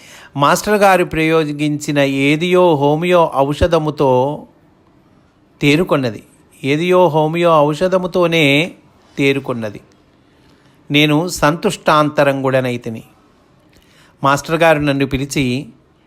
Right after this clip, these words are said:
"ఏమోయ్, మా నాన్నగారు ఆయుర్వేద ఔషధమును తెమ్మని నీకు చెప్పిరి కదా" అని పలికిరి. వారికి అన్నియూ తెలియను. ఇంతకు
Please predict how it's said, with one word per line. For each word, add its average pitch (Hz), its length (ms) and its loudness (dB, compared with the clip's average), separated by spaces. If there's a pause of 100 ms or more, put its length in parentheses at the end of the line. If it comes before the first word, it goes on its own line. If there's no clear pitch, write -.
(140)
"ఏమోయ్, 165 520 2 (720)
మా 151 200 2
నాన్నగారు 160 840 2 (100)
ఆయుర్వేద 185 800 2
ఔషధమును 170 600 0
తెమ్మని 160 520 -2
నీకు 165 240 -6
చెప్పిరి 151 440 -4
కదా" 160 500 0 (640)
అని 175 140 0
పలికిరి. 127 400 -6 (1080)
వారికి 127 600 -2 (240)
అన్నియూ 127 760 -6
తెలియను. 127 520 -8 (1500)
ఇంతకు 185 600 2